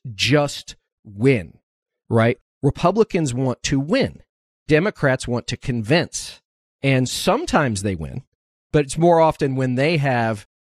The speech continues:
the one, whether or not it's a Barack Obama or a Bill Clinton or somebody else, right? They don't go out and say, "How are we going to win this?" Where Trump, the party, the churches, everything, it's existential.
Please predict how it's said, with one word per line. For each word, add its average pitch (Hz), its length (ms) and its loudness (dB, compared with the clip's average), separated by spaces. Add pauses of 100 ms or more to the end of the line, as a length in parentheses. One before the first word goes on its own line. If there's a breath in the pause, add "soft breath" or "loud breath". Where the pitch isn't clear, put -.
(240)
the 123 180 2
one, 107 360 -4
whether 107 220 0
or 98 40 -4
not 101 140 -6
it's - 100 -8
a 117 40 -2
Barack 104 360 -2
Obama 101 520 -2
or 117 160 2
a 107 60 0
Bill 104 240 0
Clinton - 340 -2
or 92 60 -2
somebody 92 460 -4
else, 80 240 -8
right? 107 180 -2 (300 loud breath)
They 143 260 4
don't 180 320 0 (240)
go 165 300 4
out 120 280 -2
and 123 140 0
say, 117 240 -2
"How 135 320 -2
are 120 60 -4
we 117 160 -2
going 110 320 -2
to - 160 -2
win 147 380 0
this?" 85 360 -10 (340)
Where 127 300 2
Trump, - 460 -2 (400)
the 139 120 -6
party, 175 460 0
the 143 120 -8
churches, 165 540 0
everything, 147 260 0
it's - 260 0
existential. 135 920 -2